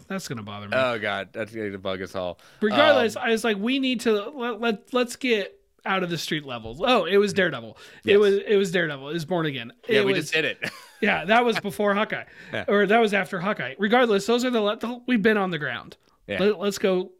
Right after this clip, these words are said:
Speaker 1: Let's go a little cosmic. Let's
Speaker 2: Let's f-, faster, higher, fi-, farther, baby.
Speaker 1: <laughs> That's right. But no, it's, it's, we don't even have a Captain Marvel arc in this. <laughs>
Speaker 2: Nope. We, no, we don't. No,
Speaker 1: But
Speaker 2: we don't.
Speaker 1: yes, higher, further, faster. That's right. Let's do
Speaker 2: Yep,
Speaker 1: it.
Speaker 2: higher, further, faster. So,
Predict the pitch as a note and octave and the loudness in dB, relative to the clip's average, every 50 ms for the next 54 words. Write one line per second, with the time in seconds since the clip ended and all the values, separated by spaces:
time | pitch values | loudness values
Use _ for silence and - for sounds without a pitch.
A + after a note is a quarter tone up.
0 | _ _ - G3 G3+ - - F#3+ F#3 E3+ E3 D#3 D3 C3 - A#2+ A2 G2 - - | _ _ -6 -6 -4 -2 0 0 2 2 0 0 -2 -4 -8 -10 -12 -12 -14 -16
1 | C#2+ - - - C#3+ D3+ C#3+ - A#2 A2 - - - - - - - _ - - | -18 -16 -12 -10 -10 -8 -6 -6 -6 -6 -6 -10 -20 -20 -20 -20 -20 _ -10 -8
2 | - D3+ D#3 - _ _ _ _ - A2 A2 A#2 - - B2+ A2 A2 A#2+ B2 B2 | -8 -8 -10 -18 _ _ _ _ -6 -4 -4 -4 -4 -6 -8 -6 -4 -4 -4 -6
3 | - _ B2 C3 E3 - _ - B2 D3 F3 F3 A#2+ G2 G2+ A2+ - _ _ _ | -8 _ -10 -10 -10 -12 _ -10 -10 -8 -8 -8 -10 -10 -12 -12 -14 _ _ _
4 | _ _ _ - D3+ D3+ F3 F3+ - E3+ D3+ D#3+ - - F3 C#3 C3+ D#3+ G#3+ G#3+ | _ _ _ -8 -6 -4 -4 -4 -4 -4 -6 -6 -6 -6 -6 -4 -2 -2 0 2
5 | C4 D4+ C4 G#3 G3+ G#3 G3+ G3 - - - - G#3 F#3+ - - _ - G3 G3 | 2 2 2 2 0 0 -2 -4 -6 -10 -8 -8 -8 -8 -8 -10 _ -4 -4 -2
6 | G3+ G#3+ G#3 G#3+ G3+ G3 G3+ G3+ F#3 E3 - G#3 G3+ - G3 F#3+ F#3+ G3 G3+ G3 | -2 -2 -2 -2 -4 -6 -6 -6 -8 -6 -6 -6 -8 -6 -6 -6 -4 -2 -2 -2
7 | G3 F#3+ F3+ E3+ - - F#3+ F#3+ - - - - A#3+ G3+ G3 E3+ - G#3 - - | -2 -2 -4 -4 -4 -6 -6 -6 -6 -10 -8 -6 -4 -4 -4 -6 -8 -8 -10 -10
8 | - - E4+ E4+ - - - - - - - C4+ - D3+ - C#4 - - C3 D3 | -8 -4 -4 -4 -2 -2 -2 -2 -2 -2 -4 -4 -4 -4 -4 -6 -8 -4 -2 -2
9 | D#3+ F3+ G3 F#3 D#3+ C#3 C#3 E3+ - - - - C3 C3+ - G#3 G3+ - - A3 | 0 0 0 2 2 0 0 -2 -6 -10 -12 -8 -2 0 2 2 2 2 2 0
10 | F#3+ E3+ D#3 - - _ - G3 G3+ G#3 G3+ G#3 G3+ G3 G3 F#3+ - F#3+ E3 - | 0 -2 -4 -6 -10 _ 0 2 2 2 2 0 -2 -4 -4 -4 -4 -4 -4 -6
11 | E3 D#3 D#3+ D#3+ - - D3+ C3 A#2 B2+ A2+ - - - C#3 C3 - A#2 G#2+ G#2+ | -6 -6 -6 -6 -6 -6 -8 -8 -10 -14 -16 -12 -6 -4 -4 -2 -2 -2 -4 -4
12 | A#2 A2+ - A#2+ A#2 A#2+ A#2 - - G#2 F#2 F2 - - F#2 E2+ - - - G2 | -4 -4 -4 -4 -4 -4 -4 -4 -4 -4 -4 -4 -8 -10 -12 -12 -10 -8 -6 -4
13 | F2+ F2 E2+ | -4 -4 -6